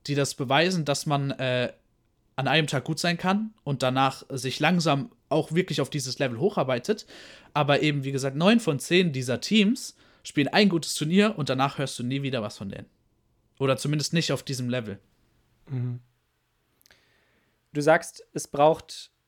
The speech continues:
Speaker 2: mehr Wettbewerbe allgemein und diese Wettbewerbe müssen so gestaltet sein, dass die Teams, die konstant gut spielen, dafür mehr belohnt werden.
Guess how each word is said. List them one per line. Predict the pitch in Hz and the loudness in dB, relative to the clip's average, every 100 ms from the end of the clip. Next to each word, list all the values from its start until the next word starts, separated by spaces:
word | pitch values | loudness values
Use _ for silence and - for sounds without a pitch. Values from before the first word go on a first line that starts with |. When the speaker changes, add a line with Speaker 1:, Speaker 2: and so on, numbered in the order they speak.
| _ | _
Speaker 2:
mehr | 151 151 | 2 4
Wettbewerbe | 151 170 202 175 175 175 165 | 4 2 0 2 4 4 4
allgemein | 151 151 147 156 180 | 2 4 2 2 2
und | - 151 156 - - _ _ _ - | -2 -2 -2 -6 -20 _ _ _ -8
diese | 151 147 | -2 2
Wettbewerbe | 151 156 156 147 151 | 2 2 4 6 6
müssen | 147 156 | 0 0
so | 156 | 0
gestaltet | 185 185 156 156 151 | 0 4 4 4 2
sein, | 143 139 143 147 - _ _ | 4 6 4 0 -6 _ _
dass | - 143 - - - _ _ - | 2 2 2 -8 -14 _ _ -10
die | 165 | -8
Teams, | - 165 165 - | -4 -2 -2 -6
die | 151 | -6
konstant | 143 135 - 143 160 - - - _ _ _ _ | -4 -4 0 2 2 -2 -14 -18 _ _ _ _
gut | - 214 - | 0 0 0
spielen, | - 160 151 151 147 | -4 2 4 4 0
dafür | 143 - 139 | -2 0 0
mehr | 135 | 2
belohnt | 139 135 139 151 - | 2 4 4 2 2
werden. | 120 117 117 | 2 2 -2